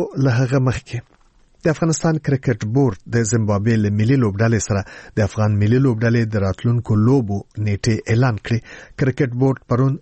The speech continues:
د یو بیان په خپرولو سره ویلي دي چې ملي لوبډله به د ډسمبر له نهمې نیټې څخه د نوي دوه زره پنځه ویشت، پنځه ویشت میلادي کال د جنوري تر شپږمې نیټې پورې له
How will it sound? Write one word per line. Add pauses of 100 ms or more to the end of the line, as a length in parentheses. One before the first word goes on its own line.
(100)
د
یو
بیان
په
خپرولو
سره
ویلي
دي
چې
ملي
لوبډله
به (380)
د
ډسمبر
له
نهمې
نیټې
څخه (480)
د
نوي
دوه
زره (140)
پنځه
ویشت، (720)
پنځه
ویشت
میلادي (100)
کال
د
جنوري
تر
شپږمې
نیټې
پورې (380)
له